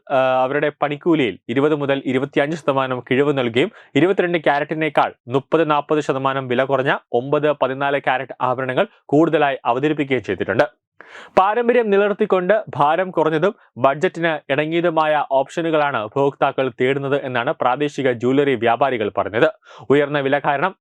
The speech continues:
വിൽപ്പനയുടെ അളവിൽ പത്ത് മുതൽ പതിനഞ്ച് ശതമാനം കുറവ് രേഖപ്പെടുത്തിയെങ്കിലും വലിയ ഓഫറുകൾ മൂല്യവർദ്ധനവിൽ അഞ്ച് ശതമാനം വർധനവ് ഉണ്ടായതായി All India Gems and Jewellery Trade Federation വ്യക്തമാക്കി.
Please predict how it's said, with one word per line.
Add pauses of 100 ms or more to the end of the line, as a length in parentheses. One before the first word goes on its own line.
വിൽപ്പനയുടെ
അളവിൽ (260)
പത്ത്
മുതൽ
പതിനഞ്ച്
ശതമാനം
കുറവ്
രേഖപ്പെടുത്തിയെങ്കിലും (180)
വലിയ
ഓഫറുകൾ (300)
മൂല്യവർദ്ധനവിൽ (100)
അഞ്ച്
ശതമാനം
വർധനവ്
ഉണ്ടായതായി (360)
All
India (280)
Gems
and
Jewellery
Trade
Federation
വ്യക്തമാക്കി.